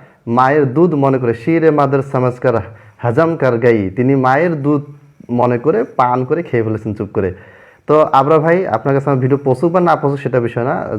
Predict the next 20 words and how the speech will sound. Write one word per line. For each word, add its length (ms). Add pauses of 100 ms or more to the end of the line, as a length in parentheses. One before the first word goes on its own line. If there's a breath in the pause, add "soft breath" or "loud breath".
(320)
আমি 200
আপনাকে 320
উদ্দেশ্য 240
করে 100
বলতে 220
চাই, 280 (1160 loud breath)
ইত্তাকুল্লাহ, 760 (100)
আল্লাহকে 340
ভয় 280
করেন। 280 (800 soft breath)
কিছুদিন 260
আগে 180
রমজান 400
গেল, 240 (300)
"ইয়া 140
আইয়ুহাল্লাযীনা 560
আমানু 420
কুতিবা 340
আলাইকুমুস 560
সিয়াম 340